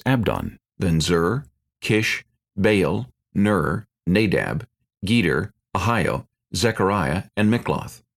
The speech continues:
And Mikloth begot Shimeam.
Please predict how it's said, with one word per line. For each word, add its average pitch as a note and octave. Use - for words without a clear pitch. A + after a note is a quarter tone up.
And G2
Mikloth G#2
begot A#2
Shimeam. G2+